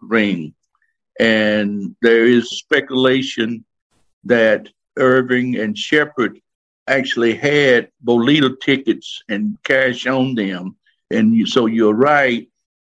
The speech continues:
Sheriff McCall is implicated as being part of this Bolita syndicate.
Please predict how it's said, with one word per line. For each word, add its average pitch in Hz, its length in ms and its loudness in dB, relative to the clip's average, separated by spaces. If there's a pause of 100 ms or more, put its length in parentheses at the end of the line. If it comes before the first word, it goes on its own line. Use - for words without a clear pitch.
(240)
Sheriff 135 460 0
McCall 143 680 -2
is - 200 -8
implicated 107 880 -6
as 104 180 -4
being 120 420 0 (120)
part 151 400 2
of 101 180 -4
this 110 260 -6
Bolita 117 580 -2
syndicate. - 640 -4